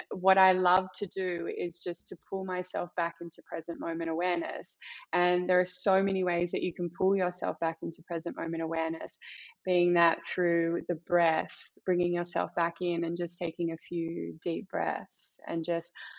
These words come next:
<sighs> you know, letting it out and just experiencing how that feels in the body.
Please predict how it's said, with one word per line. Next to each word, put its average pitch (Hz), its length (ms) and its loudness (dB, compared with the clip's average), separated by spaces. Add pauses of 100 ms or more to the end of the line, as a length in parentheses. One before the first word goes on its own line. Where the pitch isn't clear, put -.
(220)
<sighs> 208 640 -2
you 190 100 -4
know, 185 120 2
letting 180 400 4
it 180 120 4
out 170 360 6
and 165 160 -4
just 165 260 -6
experiencing 175 1000 -4
how 175 280 -4
that 170 160 -2 (120)
feels 170 320 0
in 165 80 -2
the 160 80 -4
body. 165 460 -4